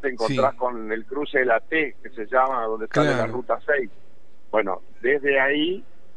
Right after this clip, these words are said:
Speaker 1: desde ahí arranca y sale justamente a, a, a la, a las termas.
Speaker 2: Claro, esperado, esperado era por los vecinos ese tramo, me contaban
Speaker 1: Son
Speaker 2: algunos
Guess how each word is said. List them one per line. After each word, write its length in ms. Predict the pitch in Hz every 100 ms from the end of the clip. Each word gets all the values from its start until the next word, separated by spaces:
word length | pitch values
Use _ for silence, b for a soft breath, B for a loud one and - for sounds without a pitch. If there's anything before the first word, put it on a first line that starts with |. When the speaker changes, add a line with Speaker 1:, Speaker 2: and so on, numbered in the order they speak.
| -
Speaker 1:
desde 320 | 110 123 120
ahí 360 | 117 135 160 151
arranca 760 | 107 110 120 123 131 151 156
y 140 | 120 110 -
sale 280 | 113 120
justamente 760 | - 120 117 110 113 117 131 123
a, 320 | 107 98 92
a, 80 | 87 - - - - - - - 90 - -
a 40 |
la, 240 | 95 - -
a 100 | -
las 180 | 95 -
termas. 320 | 110 92 - - - - - - -
Speaker 2:
Claro, 360 | - 151 135 104 B B B B
esperado, 880 | - 107 - 147 170 170 147 127 107
esperado 640 | 92 113 - 127 143 151 139
era 240 | 151 123
por 160 | 120 117
los 160 | 110
vecinos 540 | 113 - 175 143 104 117
ese 200 | 107 107
tramo, 520 | 139 143 135 110 - B B -
me 100 | 113
contaban 380 | 110 113 143 131
Speaker 1:
Son 40 | 120
Speaker 2:
algunos 420 | 120 120 123